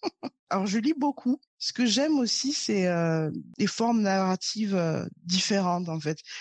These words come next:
C'est vrai que j'aime bien quand je lis des livres et, euh, la narration, elle est un peu différente de ce qui se fait, euh,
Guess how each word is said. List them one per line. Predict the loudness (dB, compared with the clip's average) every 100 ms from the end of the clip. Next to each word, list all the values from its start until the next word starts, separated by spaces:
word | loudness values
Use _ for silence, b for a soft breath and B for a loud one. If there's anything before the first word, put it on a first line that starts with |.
| B
C'est | 2 4
vrai | 4
que | 4
j'aime | 4 4
bien | 4 2
quand | 2 0 2
je | 2
lis | 2 4 2
des | 2 2
livres | 2 2 2
et, | 2 2
euh, | 2
la | 0
narration, | 0 0 0 0 0 0
elle | 0
est | 0
un | 0
peu | -2 -2
différente | -2 -4 0 0 2 0 -2 -2
de | -2
ce | -2
qui | -2
se | 0 0
fait, | -2 0 2 2
euh, | 2 0